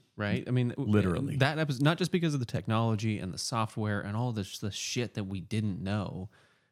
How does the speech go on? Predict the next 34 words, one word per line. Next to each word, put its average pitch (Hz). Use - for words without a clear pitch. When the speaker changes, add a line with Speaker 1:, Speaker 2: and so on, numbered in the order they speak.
Speaker 1:
but 139
we 147
had 185
all 180
that 151
time -
to 143
Speaker 2:
Because 151
when 151
Speaker 1:
figure 151
Speaker 2:
we 160
Speaker 1:
out 147
Speaker 2:
recorded, 131
we 127
didn't 117
know 98
what 90
we 90
didn't -
know. -
Speaker 1:
We, -
e-, 120
well, 143
and 151
it 127
took 175
us 135
six -
months 120
to 107
get 92
there. -
Speaker 2:
Right. 104
<laughs> -